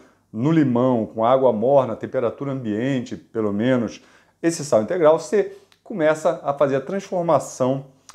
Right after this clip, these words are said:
tá? Por causa desses minerais, do ácido cítrico em alguns sais, to-, tornando o limão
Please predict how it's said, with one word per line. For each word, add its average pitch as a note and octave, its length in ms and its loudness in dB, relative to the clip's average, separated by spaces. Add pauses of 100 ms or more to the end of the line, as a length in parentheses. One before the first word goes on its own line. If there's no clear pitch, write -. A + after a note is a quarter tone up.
tá? B2+ 340 2 (280)
Por - 160 -10
causa G#2+ 160 4
desses B2 260 -4
minerais, F3+ 440 4
do C#3 140 2
ácido C3 300 2
cítrico D3+ 420 -12
em E3 80 -8
alguns D#3+ 360 -4
sais, D#3 480 2
to-, D3 240 -4
tornando C#3 600 -4
o D#3 40 -12
limão C#3+ 420 -2